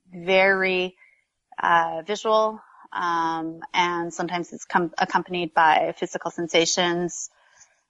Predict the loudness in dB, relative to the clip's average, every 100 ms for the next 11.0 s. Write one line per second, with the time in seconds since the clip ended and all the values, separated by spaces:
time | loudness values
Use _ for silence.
0 | _ 2 4 4 2 -2 -4 -6 -10 _
1 | -20 _ _ _ -2 0 -2 -4 0 4
2 | 4 2 -2 -2 -2 0 -2 4 2 2
3 | 0 0 0 0 0 -2 -4 -6 _ _
4 | _ _ _ _ -6 -2 0 0 -2 _
5 | -18 -6 -4 -2 -4 -4 -2 2 2 4
6 | 4 4 2 2 0 -2 -2 -4 -4 -10
7 | -6 -4 -2 -2 0 2 2 0 0 -2
8 | 0 2 2 -2 -4 -2 -2 0 0 -2
9 | -6 -8 _ _ -2 -2 4 2 2 -16
10 | -20 _ _ -20 _ 4 4 2 -4 -14